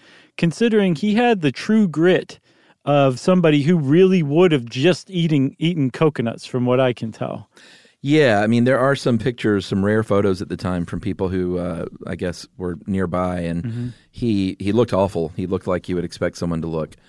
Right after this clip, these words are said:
Speaker 1: Sure.
Speaker 2: Uh, they describe him as a bearded bag of bones. Uh, there were lesions on his body. It was clear that he was suffering from severe malnutrition. Uh, as the New York <laughs> Times tells it,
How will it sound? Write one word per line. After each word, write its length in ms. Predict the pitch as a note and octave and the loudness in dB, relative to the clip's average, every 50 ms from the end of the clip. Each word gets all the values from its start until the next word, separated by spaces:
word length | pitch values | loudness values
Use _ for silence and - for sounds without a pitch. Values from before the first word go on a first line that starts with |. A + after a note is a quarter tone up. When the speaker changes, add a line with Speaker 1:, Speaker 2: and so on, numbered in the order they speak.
| _ _ | _ _
Speaker 1:
Sure. 260 | - - B2+ A2+ A2 _ | -8 -6 -6 -6 -6 _
Speaker 2:
Uh, 140 | - E2+ E2 | -10 -8 -4
they 120 | E2 F#2+ F#2 | -4 -4 -4
describe 400 | G2 F#2 - - G2+ F#2+ F2+ F#2 | -4 -8 -6 -4 -2 -2 -2 -2
him 120 | F#2 F#2 | -2 -2
as 120 | F2+ D#2+ | -2 -4
a 60 | F#2 F2+ | -6 -6
bearded 380 | D#2 F#2 F#2 F#2 F2 F#2 F2+ D#2 | -4 -2 -2 -2 -2 -2 -4 -2
bag 220 | F#2 F#2 F#2 F2 | -2 -4 -2 -4
of 140 | F2+ E2 D2+ | -4 -8 -6
bones. 580 | D#2 F#2 F#2 F#2 F#2 F2 E2+ E2+ E2 - - _ _ _ _ _ _ _ _ _ _ _ _ | -6 -6 -4 -4 -4 -4 -4 -4 -6 -8 -14 _ _ _ _ _ _ _ _ _ _ _ _
Uh, 220 | - D#2+ E2 E2 E2 | -10 -8 -8 -6 -6
there 120 | F2+ F2 | -4 -4
were 80 | F2 F2 | -4 -4
lesions 440 | F2+ F#2+ G#2 G#2 F#2 A2 G2+ F#2 G2+ | -2 -2 -2 -2 0 -2 -2 -2 -2
on 140 | G2 F#2+ | -2 -2
his 120 | F#2 F2+ F2+ | -2 -4 -4
body. 500 | F2 F#2 F#2 F2+ F2+ F#2 F#2 F2+ F2+ - _ _ _ _ _ _ _ | -4 -2 -2 0 -2 -2 -4 -4 -6 -10 _ _ _ _ _ _ _
It 80 | - G2+ | -8 -4
was 200 | F#2 F#2 F2 - | -4 -4 -6 -8
clear 420 | _ - - C3+ C3+ C3 C3+ C3 A#2 | _ -12 -2 0 2 4 4 4 4
that 140 | G#2 - G#2 | 2 0 -2
he 140 | G2+ G2+ F#2 | -2 -2 0
was 300 | F2+ F2 F2 D#2+ - - | 0 -2 -2 -4 -8 -14
suffering 380 | - - G#2+ F#2 - G2 F#2 F2 | -6 -4 -4 -2 -2 -4 -4 -4
from 180 | - F#2+ F2+ E2+ | -4 -6 -6 -4
severe 320 | - F#2+ F2 F#2+ F#2+ F#2+ | -6 -6 -4 0 0 0
malnutrition. 800 | F#2 F2+ F2+ F2+ F2 E2+ E2+ - G#2 F#2+ - - D#2+ D#2 D#2+ D#2 _ _ _ _ - - _ _ _ _ _ _ | 0 0 -2 -2 -4 -6 -4 -2 -4 -2 -2 -4 -6 -6 -6 -8 _ _ _ _ -20 -20 _ _ _ _ _ _
Uh, 260 | - G2+ G2+ G2 G2 - | -2 0 0 0 2 2
as 220 | G#2+ G#2+ G#2 G#2+ | 0 0 0 -2
the 160 | - - A2+ G#2+ | -6 -4 0 0
New 80 | A#2+ | 2
York 200 | B2 A#2+ A2+ G2+ | 2 2 2 0
<laughs> 20 | - | -2
Times 460 | B2 D3 D3+ E3 F3+ F3+ D#3+ C#3+ - | -4 -2 0 0 0 0 -2 -4 -4
tells 320 | - F#2+ F#2 F2+ E2+ E2 | -4 -2 -2 -2 -2 -2
it, 180 | F2+ F#2 - | -4 -4 -4